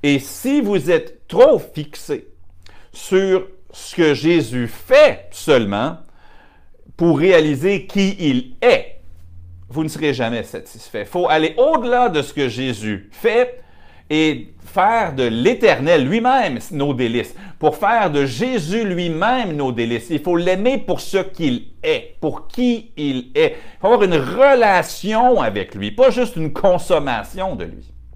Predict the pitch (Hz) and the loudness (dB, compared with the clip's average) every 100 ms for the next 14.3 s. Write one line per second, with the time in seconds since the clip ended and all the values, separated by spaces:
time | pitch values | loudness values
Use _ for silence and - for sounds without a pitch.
0 | - - - - - - - - - - | -20 -20 -20 -20 -20 -20 -20 -20 -20 -20
1 | - - - - - 147 - 175 - 285 | -20 -20 -20 -16 -4 -4 -2 -4 -4 -4
2 | 247 196 156 175 170 139 127 120 127 - | -2 -2 -2 -4 -4 -4 -4 -6 -8 -2
3 | 220 190 - 170 127 139 - 165 151 - | -2 -2 -2 -4 -4 -8 -8 -6 -6 -4
4 | 101 82 - 196 143 - - - - - | -6 -8 -4 -2 -2 -4 -14 -14 -16 -18
5 | 120 135 - 147 135 147 - - - 277 | -10 -10 -2 0 2 0 -2 -6 0 2
6 | 196 190 127 117 139 113 104 - 98 71 | 4 2 2 -2 -2 -2 -6 -8 -14 -14
7 | - - - - - - - 247 240 202 | -16 -20 -20 -20 -20 -18 -4 2 2 6
8 | 220 226 196 170 151 151 147 - 165 147 | 8 8 6 0 2 0 0 -6 -2 0
9 | 139 160 165 160 127 120 123 147 160 160 | 0 0 -2 -2 0 2 2 0 -2 0
10 | 151 127 120 113 107 127 123 123 107 98 | 0 2 -2 -2 -6 -6 -6 -4 -6 -8
11 | 82 78 - - - - - _ - - | -8 -12 -14 -20 -20 -20 -20 _ -20 -20
12 | - - - - - 139 156 156 220 190 | -20 -20 -20 -20 -6 2 2 2 -4 -2
13 | 139 135 131 123 123 156 156 139 110 123 | -4 -2 -2 -2 -2 -2 0 -2 0 -4
14 | - 147 247 | -4 -12 -14